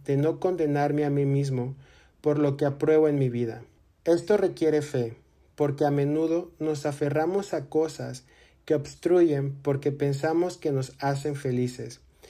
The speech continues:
La verdadera felicidad se encuentra en la cercanía con Jesús y al no ser condenados por lo que aprobamos. C. Todo lo que no proviene de fe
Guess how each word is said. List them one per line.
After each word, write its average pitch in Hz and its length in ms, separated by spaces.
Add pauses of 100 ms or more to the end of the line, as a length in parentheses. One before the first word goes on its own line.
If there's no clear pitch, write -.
(320)
La 147 160
verdadera 156 460
felicidad 135 840
se - 180
encuentra 139 720 (120)
en 143 140
la 139 140
cercanía 143 680
con 156 180
Jesús 123 540 (640)
y 151 100
al 143 220
no 175 140
ser 190 240
condenados 156 760 (140)
por 143 160
lo 131 160
que 139 80
aprobamos. 123 760 (800)
C. 139 440 (560)
Todo 185 240
lo 180 180
que 165 80
no 151 220
proviene 147 400
de 123 140
fe 170 420